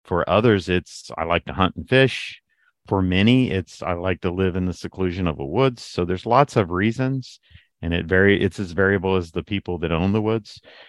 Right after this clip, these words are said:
But, um, timber harvesting is usually not a super high priority for many, but yet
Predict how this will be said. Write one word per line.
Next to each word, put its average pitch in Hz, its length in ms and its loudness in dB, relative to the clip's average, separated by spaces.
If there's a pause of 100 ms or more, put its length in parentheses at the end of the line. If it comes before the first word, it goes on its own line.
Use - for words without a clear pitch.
(380)
But, 80 360 0
um, 82 280 -2
timber 127 340 2
harvesting 113 560 0
is 80 160 -4
usually 90 300 -4
not 87 400 0
a 76 240 -4
super - 440 -4
high 87 200 4
priority 95 520 0
for 95 180 -6
many, 78 360 -4 (560)
but 90 200 0
yet 92 220 6